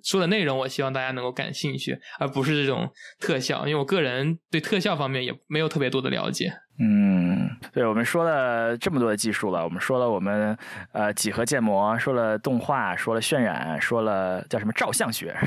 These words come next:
Speaker 2: <laughs> 就不知道怎么说，
Speaker 1: 对。
Speaker 2: 然后叫这个怎么这个加狗头，然后加帽子是吧？这个就是图形学基本上的主要研究领域了吗？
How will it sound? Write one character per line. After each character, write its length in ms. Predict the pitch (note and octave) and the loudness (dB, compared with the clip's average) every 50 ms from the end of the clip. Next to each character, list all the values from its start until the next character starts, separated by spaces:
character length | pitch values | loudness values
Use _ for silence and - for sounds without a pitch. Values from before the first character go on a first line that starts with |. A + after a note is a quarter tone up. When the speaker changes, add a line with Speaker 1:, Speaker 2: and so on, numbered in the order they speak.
| - - - | -2 -2 -4
Speaker 2:
<laughs> 280 | - - - - D3 D3+ | -4 -6 -6 -6 -4 -4
就 140 | - - - | -4 -4 -2
不 100 | - E3+ | -2 -2
知 60 | D3+ | 0
道 80 | D#3 D3+ | 0 -2
怎 100 | C3+ G#2 | -2 -4
么 80 | A2+ | -4
说， 220 | A2 - C#3 B2 - - - - D#4+ D#4 C4+ F3+ | -2 -2 -2 -2 -4 -4 -4 -2 0 0 0 2
Speaker 1:
对。 100 | - C#3+ | 0 0
Speaker 2:
然 80 | C3 | 0
后 80 | C3+ C#3+ | 0 0
叫 320 | C#3 - E3 D3 C#3 C3 | 0 0 2 2 2 2
这 200 | B2+ A#2+ C3 B2 | 0 0 0 0
个 320 | A#2 A#2 A2+ A2 G#2+ A2 A2+ | 2 2 2 2 2 0 0
怎 200 | A2 A#2 G#2+ F#2+ | 0 -2 -2 0
么 200 | G#2 G#2+ A2 A#2 | 0 0 0 0
这 200 | A2+ C#3 B2+ A#2 | 0 0 0 0
个 180 | A2 G#2+ G#2 G#2+ G#2 | 0 0 0 0 0
加 160 | - D3 C3 | -2 -2 -2
狗 120 | - G#2+ | -2 -4
头， 320 | G2 - F#2 F2 F#2+ G2 - | -4 -2 -2 0 0 -2 -2
然 140 | - G#2 | -2 -4
后 220 | G2+ G2+ G2+ G#2 G#2+ | -4 -2 -4 -4 -2
加 120 | - C#3+ | -2 -2
帽 220 | C#3+ E3 D3+ A#2+ G#2+ | 0 0 0 0 -2
子 120 | - E2+ | -4 -6
是 60 | G2+ G2+ | -6 -6
吧？ 140 | F2 E2+ - - - - F3+ - - _ _ _ - | -6 -6 -8 -8 -6 -6 -6 -6 -8 _ _ _ -2
这 160 | - A#3+ G3+ | 0 2 2
个 60 | E3 | 2
就 140 | D3 D#3 C#3+ | 2 2 2
是 300 | B2+ - C3+ B2 A#2 A#2 | 2 2 2 2 2 2
图 180 | A2+ - - C3 | 0 -2 0 0
形 140 | C3+ D3+ | 0 0
学 180 | D3+ - A#2+ A2 | 2 2 2 0
基 140 | A#2+ - D#3+ | 2 0 -2
本 160 | D3 G2+ F2+ | -2 -2 -2
上 180 | G#2+ C3 A#2+ A#2 | 0 0 0 0
的 80 | A2+ G#2 | 0 -2
主 180 | - G2+ E2 | -2 -2 0
要 120 | G2+ A#2+ B2 | 0 0 0
研 160 | A2 F#2+ G2+ | 0 0 2
究 120 | A2+ A2+ | 2 0
领 120 | G#2+ F2+ F2 | 0 0 0
域 100 | G2 G2 | 0 0
了 120 | F2 D#2+ | 2 0
吗？ 240 | D#2 C2+ B1+ C3 | 0 -2 -2 -4